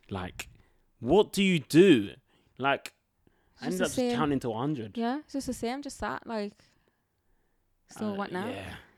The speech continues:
Speaker 1: How did you find all the challenges and all that?
Speaker 2: I didn't like the challenges.
Speaker 1: You hated challenges?
Speaker 2: Yeah, I didn't
Speaker 1: I,
Speaker 2: like the
Speaker 1: how?
Speaker 2: challenges.
Speaker 1: Why?
Speaker 2: It took too long to do, man.
Speaker 1: Oh, what? Just all
Speaker 2: You're
Speaker 1: that?
Speaker 2: out in the scorching heat for twenty-five hours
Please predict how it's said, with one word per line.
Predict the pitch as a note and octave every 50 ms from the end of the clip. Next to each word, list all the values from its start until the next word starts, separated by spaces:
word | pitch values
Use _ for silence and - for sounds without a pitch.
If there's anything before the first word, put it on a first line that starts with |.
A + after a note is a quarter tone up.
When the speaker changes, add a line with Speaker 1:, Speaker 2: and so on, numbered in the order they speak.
| _ _ _ _ _ _ _ _ _
Speaker 1:
How | _ - C#3 D3+ D#3+
did | D3+ C#3+ C#3+
you | C#3 C#3+
find | C3+ - C#3 C3+ C3
all | B2+ A#2+
the | A#2+ A#2+
challenges | - C3 B2+ B2+ A#2+ A2 G2+ G#2
and | G#2 G#2
all | G2+ G2+
that? | F#2+ G2 G2+ - _ _ _ _ _ _ _ -
Speaker 2:
I | D#3 G3+ G3
didn't | G3 - G#3+ G#3 F3+
like | G3+ -
the | - -
challenges. | - G#3 G#3 G#3 G#3+ G#3+ - B2
Speaker 1:
You |
hated | G#2+ C3 C3+ C3 B2+ A#2+
challenges? | - D#3+ F#3 G3 F#3+ D3+ C#3+ B2 A2 - G#3 G3+ - -
Speaker 2:
Yeah, | - A3
I |
didn't | G#3 - A3 G3+ G3
Speaker 1:
I, | G3+
Speaker 2:
like | -
the | -
Speaker 1:
how? | - G3+ B3+ D4+ F#4 E4+
Speaker 2:
challenges. | B3 F#3+ D3 B2 A2 A#2+
Speaker 1:
Why? | F#3 A3+ C4+ D#4 C#4 F#3
Speaker 2:
It | C#3 A#2 - -
took | - D#4 - -
too | - D#4 F4 F#4
long | D4+ A3+ G3+ G3 B3 D#4+ D#4
to | - A3
do, | G3 G#3 A3 C#4 D#4+
man. | D#4+ B3+ G3+ F#3 F#3 F#3+ G3 G3+ G3 -
Speaker 1:
Oh, | - A#2+ A#2+ A#2+ A#2
what? | A2 G#2 A2 A2+ A2 - -
Just | - A2+ - -
all | A#2+ -
Speaker 2:
You're | A#3+
Speaker 1:
that? | - - D4
Speaker 2:
out | D#4 E4
in | C#4+ B3
the | C#4+
scorching | - - - - C#4 C4+ C4 - A#3+ G#3+
heat | A3 C4 -
for | - - D4+
twenty-five | - - - C4 B3 B3+ C4 - - B3 - - A3+ A3+ A3 G#3 G3+
hours | - F3+ F3+ G#3 B3 C#4 D4+ D4+ D4 - - -